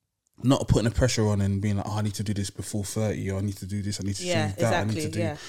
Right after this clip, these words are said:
Speaker 1: I'm not where I wanna be in life, and just seeing
Speaker 2: Mm-hmm.
Speaker 1: it as in, like, it's about the,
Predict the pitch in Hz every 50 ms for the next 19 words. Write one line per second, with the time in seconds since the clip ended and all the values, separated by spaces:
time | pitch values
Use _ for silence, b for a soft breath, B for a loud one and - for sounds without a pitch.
0 | B B B - 113 123 107 101 117 110 107 107 107 110 110 107 98 104 104 110
1 | 107 104 98 98 98 95 - - 95 101 98 110 101 - - 127 117 113 113 98
2 | - 101 98 101 101 104 98 92 - - - - - b b b b b b b
3 | b _ _ _ 113 - - 107 113 104 - - 117 110